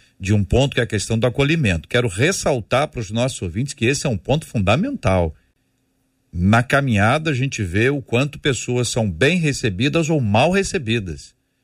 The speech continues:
E o quanto as pessoas são mal recebidas por vários motivos. Às vezes é displicência, às vezes é inveja, às vezes é ciúme. E você pode ter certeza que tudo isso é subproduto do pecado. O pecado que dá ciúme, que dá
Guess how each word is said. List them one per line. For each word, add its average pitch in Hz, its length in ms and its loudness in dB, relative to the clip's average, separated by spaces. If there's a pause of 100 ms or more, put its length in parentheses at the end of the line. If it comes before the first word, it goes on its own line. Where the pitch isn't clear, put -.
(240)
E 104 80 2
o 104 60 0
quanto 180 260 2
as 180 100 0
pessoas 120 400 -2
são 107 160 0
mal 113 280 2
recebidas 107 640 -2
por 117 180 -4
vários 123 560 0
motivos. 123 680 -2
Às 82 60 -6
vezes 107 140 0
é 123 80 4
displicência, 120 1120 0 (360)
às 107 140 2
vezes 107 260 0
é 123 40 2
inveja, 104 840 0 (260)
às 101 140 -4
vezes 110 200 0
é 113 60 2
ciúme. 117 1000 0 (260)
E 104 60 0
você 110 240 2
pode 135 220 0
ter 156 120 -2
certeza 147 640 0
que - 160 -6
tudo 143 280 -2
isso 156 180 -2
é 123 60 2
subproduto 135 1000 -2
do 139 80 -8
pecado. 117 540 0
O 92 60 -6
pecado 110 540 -2
que 120 140 -4
dá 107 240 2
ciúme, 113 560 0
que 110 180 -4
dá 110 300 2